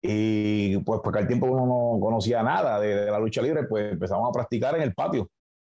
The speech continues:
de la casa de, de Daniel. Eh, le pagamos después un, eh, eh,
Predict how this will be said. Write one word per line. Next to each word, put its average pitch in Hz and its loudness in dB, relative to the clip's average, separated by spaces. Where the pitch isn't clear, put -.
de 95 -2
la 95 0
casa 104 0
de, 113 2
de 98 2
Daniel. 104 0
Eh, 101 2
le 98 0
pagamos 123 0
después 143 0
un, 123 -2
eh, - -10
eh, 98 -4